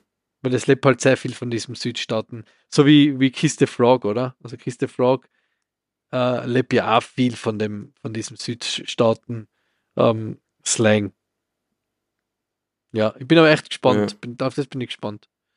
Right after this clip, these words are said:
Speaker 1: Das werden wir auf jeden Fall anschauen.
Speaker 2: Wann kommt das raus, weißt du das?
Speaker 1: Äh, warte, bin auf der Website.
Speaker 2: Bald wahrscheinlich.
Speaker 1: Ich hab's nur jetzt gesehen. Ich hab's schon vorinstalliert auf der Xbox.
Speaker 2: Ah, okay, dann wird's
Speaker 1: Am
Speaker 2: bald
Speaker 1: achten
Speaker 2: kommen.
Speaker 1: April,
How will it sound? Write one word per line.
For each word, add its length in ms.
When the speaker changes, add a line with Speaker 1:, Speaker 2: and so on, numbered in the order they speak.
Speaker 1:
Das 80
werden 200
wir 120
auf 100
jeden 200
Fall 160
anschauen. 560
Speaker 2:
Wann 220
kommt 220
das 140
raus, 240
weißt 200
du 40
das? 220
Speaker 1:
Äh, 60
warte, 880
bin 200
auf 200
der 160
Website. 800
Speaker 2:
Bald 280
wahrscheinlich. 560
Speaker 1:
Ich 80
hab's 840
nur 100
jetzt 140
gesehen. 220
Ich 80
hab's 100
schon 100
vorinstalliert 800
auf 100
der 160
Xbox. 400
Speaker 2:
Ah, 120
okay, 220
dann 80
wird's 140
Speaker 1:
Am 100
Speaker 2:
bald 100
Speaker 1:
achten 160
Speaker 2:
kommen. 100
Speaker 1:
April, 460